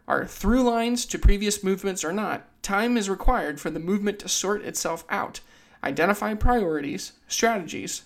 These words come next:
methods, and establish defenses. One significant problem that the movement faces at this moment is the bad faith attempts to define the movement from the outside.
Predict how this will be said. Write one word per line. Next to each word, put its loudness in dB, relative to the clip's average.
methods, -2
and -6
establish -6
defenses. -6
One 4
significant 0
problem 4
that -6
the -6
movement -2
faces -2
at -2
this -4
moment 2
is -4
the -4
bad 0
faith -4
attempts -2
to -2
define -2
the -4
movement -8
from -6
the -6
outside. -8